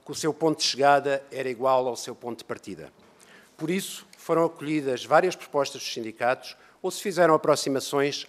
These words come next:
às suas reivindicações. Deixo para o final da minha intervenção várias dimensões relacionadas com a aprendizagens,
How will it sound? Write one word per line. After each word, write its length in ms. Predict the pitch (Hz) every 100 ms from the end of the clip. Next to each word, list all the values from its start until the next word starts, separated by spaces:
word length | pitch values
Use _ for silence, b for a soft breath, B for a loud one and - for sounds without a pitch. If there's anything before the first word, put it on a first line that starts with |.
| -
às 140 | 127
suas 260 | - 131 107
reivindicações. 920 | 113 104 104 - 101 - 80 - - _ _ _ B B B B -
Deixo 180 | 170
para 120 | - 190
o 40 |
final 300 | - 185 170
da 80 | 156
minha 140 | 151
intervenção 560 | 151 139 147 143 180 175
várias 300 | 156 147 139
dimensões 560 | 139 139 127 156 156
relacionadas 640 | 127 135 - 135 135 135 131
com 120 | -
a 40 |
aprendizagens, 800 | 127 - 117 120 131 127 127 -